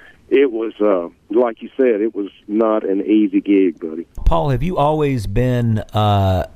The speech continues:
Speaker 2: the type to the details, you know, details, detail? Have you always been really organized as a kid growing
Speaker 1: No.
Speaker 2: up?
Speaker 1: <laughs> No.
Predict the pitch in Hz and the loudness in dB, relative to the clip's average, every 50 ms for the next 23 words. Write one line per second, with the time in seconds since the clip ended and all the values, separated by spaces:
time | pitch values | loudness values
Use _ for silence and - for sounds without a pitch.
0 | - - - - 104 101 113 110 - - - 117 117 117 - - - - 117 113 | -20 -12 -6 -2 0 2 2 2 4 2 2 2 2 -2 -6 -6 -6 -4 -2 -2
1 | 107 98 92 98 110 104 101 113 113 110 - - 113 110 110 107 101 90 98 98 | -2 -4 -4 -4 -4 -2 0 0 0 2 2 2 2 2 0 -2 -2 -2 -2 -2
2 | 104 104 104 101 98 90 107 98 - 110 110 104 92 - 117 110 98 - 117 95 | 0 0 0 0 2 2 0 2 2 2 2 2 0 0 0 0 2 2 2 2
3 | 110 120 139 170 175 175 165 160 170 180 160 131 135 160 160 147 139 147 147 139 | 0 0 2 0 0 2 2 2 2 2 0 0 0 0 0 0 2 2 2 2
4 | 131 123 120 127 123 143 143 143 151 165 170 151 - - - - - _ _ _ | 2 2 0 0 2 0 0 0 0 -2 -4 -6 -8 -14 -18 -20 -20 _ _ _
5 | _ _ - 127 127 107 113 - - - 143 147 143 139 151 151 - - - 143 | _ _ 0 0 0 0 0 -2 0 0 0 0 0 2 2 2 4 4 2 2
6 | 147 370 - - - _ - - _ _ - - - - - - - - - - | 2 2 0 0 -4 _ -20 -20 _ _ -6 -6 -6 -6 -6 -12 -14 -16 -10 -4
7 | - 226 208 - - - 254 214 - - - 226 214 _ - 196 226 233 208 214 | -2 -2 -2 -2 -2 -2 -2 -2 -2 -2 -2 -2 -2 _ -4 -4 -2 0 2 2
8 | 240 208 - - 170 156 131 110 98 | 2 2 2 0 -4 -8 -8 -10 -10